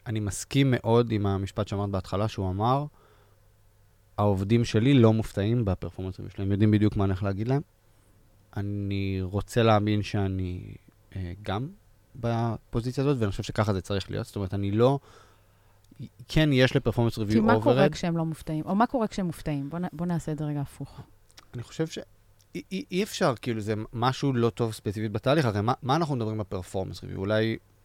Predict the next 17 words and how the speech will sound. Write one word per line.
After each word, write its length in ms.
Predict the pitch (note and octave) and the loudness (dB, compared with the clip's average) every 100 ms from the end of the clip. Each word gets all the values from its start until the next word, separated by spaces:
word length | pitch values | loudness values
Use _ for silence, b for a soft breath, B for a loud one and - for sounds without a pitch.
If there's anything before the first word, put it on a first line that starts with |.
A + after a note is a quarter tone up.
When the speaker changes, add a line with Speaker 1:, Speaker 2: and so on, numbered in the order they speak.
| - - F2+ | -20 -16 -14
Speaker 1:
קצת 220 | G2 F#2+ | -12 -8
נעשה 200 | G2+ F#2 | -8 -8
כזה 280 | G#2 G2 F#2+ | -8 -4 -4
חזרה 340 | G2 G2+ G2+ | -2 0 2
לאחור, 300 | A#2 G2 G#3 F#3 | 2 2 2 2
כי 80 | E3+ | 0
Speaker 2:
מהמם. 120 | F3+ G3+ - | -4 -8 -16
Speaker 1:
כאילו, 160 | - G#2+ | -12 -12
קצת 300 | - D#3 - | -4 -2 0
הנחנו 380 | A2 C#3 D3 A#2 | 0 0 0 -2
דברים, 160 | G2 | -2
אבל 140 | F#2 G2+ | -2 -2
בפרפורמנס 580 | B2 D3 D#3 F#3 F3 | -2 0 2 2 2
ריוויו, 160 | D3 C#3+ | -2 -4
בסופו 280 | A#2+ B2 C#3 | -4 -6 -6
של 180 | C3 A2+ | -4 -2
דבר, 400 | G2 A2+ D3 | 0 2 2